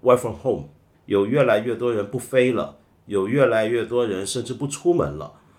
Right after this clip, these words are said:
而且这个将来可能在所谓疫情结束之后，说不定都会变成一个惯性。于是呢，现在我们，我发现有一个情况，这个情况是什么呢？首先它会影响到很多家居设计产业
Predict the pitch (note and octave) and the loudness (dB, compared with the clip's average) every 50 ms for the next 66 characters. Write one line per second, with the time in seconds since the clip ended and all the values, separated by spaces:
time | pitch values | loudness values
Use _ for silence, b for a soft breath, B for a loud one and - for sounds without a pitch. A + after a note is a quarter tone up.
0 | _ - C3 E3 - - G#2+ - - D3+ C#3 C3 - D#3+ D#3 D#3+ C#3+ A2+ G#2+ A2 | _ 4 4 4 4 4 -2 -4 -2 -2 0 2 4 4 4 4 4 2 0 -2
1 | A2 - G#2+ F#2 G2 A2 A#2 A#2+ D3+ C3 A#2+ F2 - - - G2 F2+ F2 F2+ A#2 | -4 -6 -6 -6 -6 -6 -4 -2 0 0 0 -2 -4 -8 -8 -6 -6 -4 0 0
2 | G3+ G3+ D#3+ B2 B2+ C#3+ B2+ - - - G2+ G2+ - F#2+ F#2+ G2+ G#2+ - C3 G2 | 0 0 0 0 -2 -2 -2 -4 -4 -8 -12 -10 -8 -6 -4 -4 -4 -4 -4 -4
3 | - - - B2 A2 - - B2+ A#2+ A2 A#2+ A#2 A2 A2+ G#2+ A#2+ G#2 A#2+ A#2 G#2 | -6 -6 -6 -4 -4 -4 -4 -8 -8 -6 -6 -6 -6 -6 -8 -8 -4 -4 -4 -4
4 | - - F#2 F#2 F2+ G2 F#2+ F2 E2 - - C3+ G#2 E2 D#2 - A#2+ F2+ D2 b | -4 -8 -10 -10 -8 -6 -6 -6 -6 -2 0 0 0 0 -2 -6 -8 -8 -8 b
5 | b b b b b b b b D3+ G#3+ G#3+ - A3+ F#3 D#3+ C#3 - - F#3+ D#3+ | b b b b b b b b 0 0 2 2 2 2 2 2 0 0 0 2
6 | E3 D3+ B2+ G2 F#2 G2 - - - F#2 G#2 G#2 - C#3+ D#3 D3 F3 C#3 G#2+ F#2+ | 2 0 0 -2 -4 -8 -12 -12 -8 -6 -4 -2 -2 -2 0 0 0 0 0 -2
7 | F#2+ G2+ G2+ F#2+ - - F2+ F2 E2+ - A#2+ F#2 - - - - - - - C#3+ | -4 -6 -8 -8 -8 -10 -12 -10 -4 0 0 0 0 -2 -8 -12 -8 -4 -4 -4
8 | - - A#2 A#2 C3 G#2+ - A2 G#2+ - F2+ C#2+ B1+ - - - - b b b | -4 -4 -4 -4 -4 -4 -4 -6 -10 -12 -12 -14 -14 -14 -14 -14 -16 b b b
9 | b b b b b b b - - C#3 C#3 C#3+ G3 G3+ G3 G3+ G3 - F#3+ C#3 | b b b b b b b -4 0 2 2 2 2 -2 -2 -4 -4 -2 -2 -2
10 | A2 G#2+ A2 D3+ F#3 - C3+ E2 D#2 D#2+ - C3 A2+ F#2 - - D2+ C#2+ F2 A2 | -2 -2 -4 -4 -4 -2 -4 -4 -4 -2 0 0 0 0 0 -4 -10 -8 -8 -8
11 | A2 - C3 A#2+ B2 B2 - B2+ B2 B2 - C3+ A2+ E2+ D#2 - G2 D2+ - - | -4 0 0 0 0 0 -2 -6 -6 -2 0 0 0 0 -2 -6 -12 -14 -16 -16
12 | - C#2 - - C#2+ D2+ D2 - | -18 -18 -18 -16 -14 -14 -14 -14